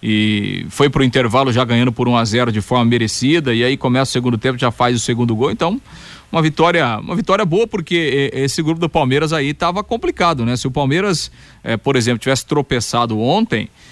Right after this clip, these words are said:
ele poderia ficar numa situação um pouco mais difícil, né? Mas a vitória tranquiliza, até porque agora o Palmeiras tem mais dois jogos em casa.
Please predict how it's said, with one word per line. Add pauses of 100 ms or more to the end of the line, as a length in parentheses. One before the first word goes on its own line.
(200)
ele
poderia
ficar
numa
situação
um
pouco
mais
difícil,
né? (180)
Mas
a
vitória
tranquiliza,
até
porque
agora
o
Palmeiras
tem
mais
dois
jogos
em
casa.